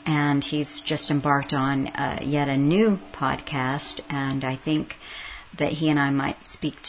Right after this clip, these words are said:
to one another on his podcast when we can carve out a little bit of time. But he sent an email, and he just said, "I,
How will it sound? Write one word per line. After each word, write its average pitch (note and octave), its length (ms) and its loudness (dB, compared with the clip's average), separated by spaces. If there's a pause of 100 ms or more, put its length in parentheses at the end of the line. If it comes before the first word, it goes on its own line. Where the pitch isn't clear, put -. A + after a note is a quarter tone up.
to C#3 420 -2
one C#3+ 180 2
another C#3 640 0 (460)
on C#3+ 220 0
his D3+ 260 -2
podcast C#3+ 960 -2 (200)
when C#3+ 440 2
we D3 120 4
can C#3 440 -4
carve D3+ 280 -2
out C#3+ 140 0
a C#3 80 -2
little C#3 220 -2
bit C3+ 120 -2
of C3+ 160 -6
time. C#3 540 -4 (560)
But D#3+ 340 2
he A3 280 6
sent F#3+ 400 2
an D#3 100 2
email, C#3+ 600 2
and C#3+ 160 -2
he D3 140 -4
just - 200 -2
said, D3 180 2
"I, F3+ 200 -2